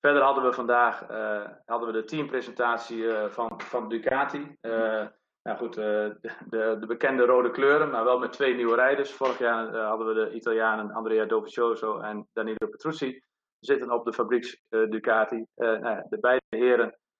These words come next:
van het Pramac-team, eh, zijn doorgeschoven naar het fabrieksteam. Dus, eh, komend jaar, eh, op de rode Ducatis zijn te zien, eh, Jack Miller en, eh, Francesco Bagnaia.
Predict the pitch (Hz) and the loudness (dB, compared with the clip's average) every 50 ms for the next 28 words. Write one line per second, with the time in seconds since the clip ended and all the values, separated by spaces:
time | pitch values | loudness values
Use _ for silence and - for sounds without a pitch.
0 | _ _ - 139 131 131 127 - 147 147 151 160 147 135 131 - - 139 131 127 | _ _ -2 0 0 0 0 0 2 2 4 4 4 2 0 0 -6 -6 -4 -4
1 | 123 120 - - 120 117 117 117 113 113 110 - 123 - 127 127 123 139 160 180 | -6 -6 -8 -6 -4 -4 -2 -2 -4 -4 -6 -8 -6 -6 -4 -2 2 4 4 4
2 | 170 175 - - 165 156 147 143 147 135 131 131 - 135 127 135 135 - - 131 | 4 0 -2 0 2 2 2 2 2 0 -2 -2 -2 -8 -6 -6 -8 -8 -8 -8
3 | 127 127 127 127 117 117 110 - 120 120 113 - 139 131 127 123 117 - 127 117 | -8 -8 -8 -10 -10 -12 -12 -8 -8 -8 -8 -4 -4 -6 -4 -6 -6 -4 -2 0
4 | 120 117 117 113 - - 117 117 113 113 - 120 117 120 120 123 120 120 117 110 | 0 0 0 -2 -4 -4 -4 -2 -2 -2 -2 -4 -4 -2 2 4 2 2 2 -2
5 | 113 113 - 131 120 117 110 110 120 113 - - 117 110 104 110 117 113 113 110 | -8 -6 0 0 0 0 0 -2 -6 -10 -10 -10 -12 -12 -10 -10 -8 -8 -6 -8
6 | 110 107 120 120 117 120 127 123 120 120 117 113 - - 110 113 110 110 107 _ | -8 -2 0 0 0 0 0 0 2 2 0 0 -2 -6 -6 -6 -6 -6 -8 _
7 | _ - 107 107 107 107 _ _ _ _ _ _ _ _ _ _ _ - 131 123 | _ -10 -8 -8 -8 -8 _ _ _ _ _ _ _ _ _ _ _ -4 -4 -2
8 | - 143 127 - - 120 113 107 - 110 113 123 127 135 139 143 143 139 143 143 | 0 0 -2 0 2 2 2 2 2 2 6 6 6 8 8 6 6 4 2 0
9 | - | -8